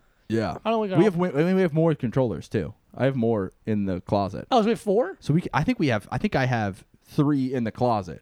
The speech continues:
Speaker 2: What the fuck?
Speaker 1: So we could have
Speaker 2: How
Speaker 1: I
Speaker 2: he
Speaker 1: don't
Speaker 2: will, is there any games that hold that many people?
Speaker 1: I don't think, I don't know.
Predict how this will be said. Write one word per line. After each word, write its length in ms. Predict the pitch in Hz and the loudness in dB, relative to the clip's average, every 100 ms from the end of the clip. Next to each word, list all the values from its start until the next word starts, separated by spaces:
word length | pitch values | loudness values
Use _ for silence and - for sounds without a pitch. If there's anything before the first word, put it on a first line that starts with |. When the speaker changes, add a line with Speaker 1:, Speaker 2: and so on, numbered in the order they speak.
| - | -2
Speaker 2:
What 140 | 392 | -2
the 100 | - | -2
fuck? 340 | - 262 453 - | -2 -2 -2 -4
Speaker 1:
So 140 | 165 | 0
we 100 | 151 | 0
could 140 | 151 127 | 0 0
have 440 | 147 156 131 - _ _ _ _ - | 0 0 -2 -10 _ _ _ _ 0
Speaker 2:
How 80 | 302 | 2
Speaker 1:
I 40 | |
Speaker 2:
he 80 | 294 | 2
Speaker 1:
don't 80 | 339 | 0
Speaker 2:
will, 100 | 302 | -2
is 120 | 226 | 0
there 60 | 330 | 0
any 100 | 285 | 0
games 240 | 190 247 | -2 0
that 60 | 220 | 0
hold 160 | 214 208 | 0 0
that 100 | 208 | 0
many 120 | 196 | -2
people? 260 | 285 392 - - | 0 -2 -2 0
Speaker 1:
I 60 | |
don't 180 | 127 120 | 2 2
think, 220 | 107 104 | -2 -4
I 80 | 107 | -2
don't 120 | 110 | -2
know. 180 | 95 82 | -2 -6